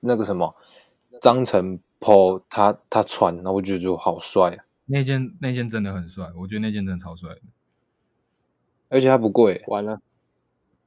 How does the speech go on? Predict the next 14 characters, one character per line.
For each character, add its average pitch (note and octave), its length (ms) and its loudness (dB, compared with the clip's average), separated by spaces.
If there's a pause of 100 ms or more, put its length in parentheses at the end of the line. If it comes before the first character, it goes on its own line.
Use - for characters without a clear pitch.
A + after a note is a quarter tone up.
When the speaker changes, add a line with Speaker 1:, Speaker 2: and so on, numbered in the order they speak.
(320)
Speaker 3:
没 G2+ 160 -10
跟 G2+ 160 -6
到。 G2 260 -8 (680)
Speaker 2:
那 A#2 120 -10
件 G#2 160 -4
真 G2 140 -6
的 E2 100 -8
帅， E2+ 200 -18 (920)
而 B2+ 80 -10
且 C3 120 -6
那 B2+ 120 -6
件 C3 160 -6
据 A#2+ 180 -8
说 G#2+ 380 -8